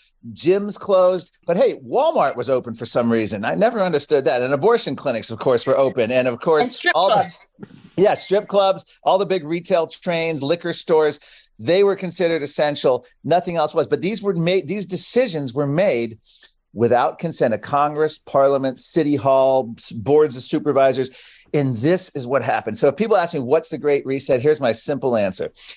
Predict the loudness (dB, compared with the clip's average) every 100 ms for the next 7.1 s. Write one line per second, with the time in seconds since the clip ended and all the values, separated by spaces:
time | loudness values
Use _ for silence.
0 | -2 0 0 -8 -6 -2 0 -2 -4 -2
1 | -2 0 -2 -2 0 2 2 0 -4 -6
2 | -6 -20 _ -2 -2 -4 0 0 0 -2
3 | -2 -2 0 2 2 0 -8 -14 -10 0
4 | 2 4 4 0 0 2 2 2 0 0
5 | -2 -2 2 2 2 0 0 2 2 0
6 | -2 -12 -18 _ 0 0 2 2 0 -2
7 | -12